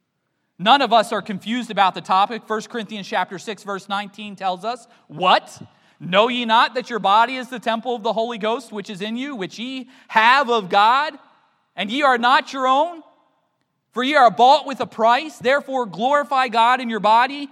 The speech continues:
and in your spirit, which are God's." We understand very clearly that we are bought with a price, that we are not our own.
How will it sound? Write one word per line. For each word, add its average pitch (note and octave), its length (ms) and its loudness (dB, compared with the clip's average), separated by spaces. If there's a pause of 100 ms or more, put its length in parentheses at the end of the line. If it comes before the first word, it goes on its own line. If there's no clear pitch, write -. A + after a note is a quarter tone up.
(140)
and A3+ 280 0
in B3 100 -4
your B3 120 -6
spirit, A#3+ 440 -12
which A3 160 -14
are G#3+ 60 -10
God's." G#3+ 400 -6 (880)
We D4+ 200 -2
understand D4+ 640 0
very D4 280 0
clearly D#4 440 -4
that B3 160 4
we E4 160 2
are D4 120 6
bought C4 400 6
with C#4+ 160 -4
a C#4+ 80 -2
price, D#4 440 -2 (200)
that C4 160 0
we E4 140 -2
are E4+ 160 6
not E4 300 4
our D#4 180 6
own. A3 360 -4